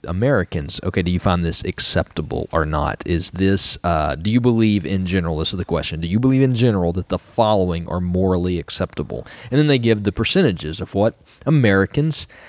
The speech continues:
uh, believe this particular topic, whatever it may be, is morally acceptable or not. I've been tracking this since two thousand one.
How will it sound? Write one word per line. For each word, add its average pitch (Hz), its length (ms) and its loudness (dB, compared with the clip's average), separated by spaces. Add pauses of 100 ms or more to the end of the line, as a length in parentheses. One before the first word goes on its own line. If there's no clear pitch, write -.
(200)
uh, 87 240 -2
believe 98 580 0
this - 200 0
particular 104 480 0
topic, 98 400 -2
whatever 90 240 -4
it 76 40 -6
may 87 120 -4
be, 104 260 -2
is 98 180 -4
morally 92 320 0
acceptable 87 560 -2
or 82 80 -2
not. 85 280 0 (640)
I've 127 100 2
been 135 100 6
tracking 120 340 2
this 110 140 4
since 101 240 0
two 120 140 2
thousand 101 460 2
one. 98 240 -2